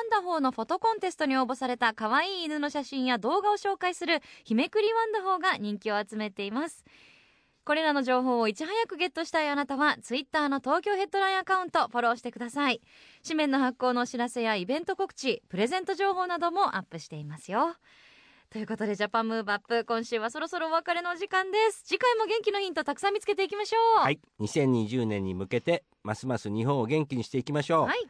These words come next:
Speaker 2: ジャパンムーブアップ、お相手は市木浩二と
Speaker 1: ちぐさでした。
Speaker 2: それではまた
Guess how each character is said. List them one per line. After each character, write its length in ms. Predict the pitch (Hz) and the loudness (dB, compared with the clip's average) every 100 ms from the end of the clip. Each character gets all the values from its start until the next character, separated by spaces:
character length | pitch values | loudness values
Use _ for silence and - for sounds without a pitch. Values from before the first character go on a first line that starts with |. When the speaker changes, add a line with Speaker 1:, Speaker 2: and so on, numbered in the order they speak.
| _ _ - | _ _ -4
Speaker 2:
ジ 100 | 131 | -4
ャ 60 | |
パ 160 | 127 165 | 0 2
ン 80 | 143 | 2
ム 60 | |
ー 40 | 143 | 2
ブ 100 | 160 | 2
ア 60 | 160 | 0
ッ 20 | |
プ、 160 | - - | -2 -6
お 80 | |
相 160 | 127 147 | -2 0
手 80 | 160 | 2
は 180 | 165 170 _ | 2 0 _
市 220 | 117 - | -14 -12
木 100 | - | -12
浩 160 | 127 135 | -2 -2
二 140 | 117 | -2
と 180 | 107 165 - | 0 0 0
Speaker 1:
ち 120 | 311 | -4
ぐ 120 | 320 | -2
さ 100 | 302 | -2
で 140 | 285 | -2
し 60 | 262 | -2
た。 260 | 294 247 - | 0 0 0
Speaker 2:
そ 180 | - 143 | 0 2
れ 80 | 175 | 4
で 100 | 190 | 4
は 80 | |
ま 120 | 151 143 | 4 2
た 260 | 170 165 | 2 0